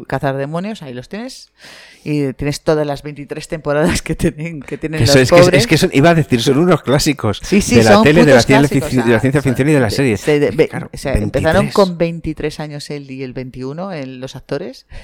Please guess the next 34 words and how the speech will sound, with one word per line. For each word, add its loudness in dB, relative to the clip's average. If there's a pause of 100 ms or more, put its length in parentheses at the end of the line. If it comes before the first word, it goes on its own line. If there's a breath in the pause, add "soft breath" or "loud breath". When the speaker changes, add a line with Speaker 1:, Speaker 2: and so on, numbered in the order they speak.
(400 soft breath)
Speaker 1:
Y, -4
y -6
ahora -6
tienen -8
cuarenta -8
y -12
tantos, -6
quiero -6
decir, -20
es -20
que -16
es -12
toda 0
una -4
vida, -4
o -6
sea, -6
toda 2
su 0
vida -4
está -6
ahí -10
metida. -10
Speaker 2:
O -16
sea, -2
¿tú 0
te 0
Speaker 1:
Eh. 4
Speaker 2:
imaginas 0
cuando 0
hay 4
una 2
reunión 0
de, -2